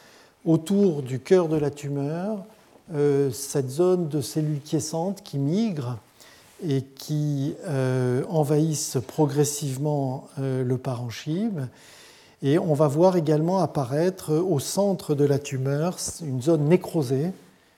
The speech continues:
euh, ici, pour laquelle finalement l'apport en nutriments devient insuffisant pour maintenir les cellules en vie, et donc la croissance vascularisée de la tumeur provoque cette zone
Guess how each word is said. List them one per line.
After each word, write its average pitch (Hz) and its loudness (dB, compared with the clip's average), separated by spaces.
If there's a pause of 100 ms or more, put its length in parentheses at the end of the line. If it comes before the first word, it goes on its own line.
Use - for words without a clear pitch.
(200)
euh, 127 -2 (100)
ici, 165 -4 (360)
pour 135 -6
laquelle 151 0
finalement 151 -2
l'apport 156 2
en 151 0
nutriments 151 -2
devient 151 -2
insuffisant 156 -4 (600)
pour 131 -6
maintenir 151 -4
les 151 -4
cellules 139 -6 (260)
en 135 -6
vie, 147 -6
et 131 -6
donc 147 -6
la 127 -6
croissance - -6
vascularisée 139 -6
de 127 -8
la 123 -6
tumeur 143 -8 (420)
provoque 147 -2 (500)
cette - -2
zone 139 -2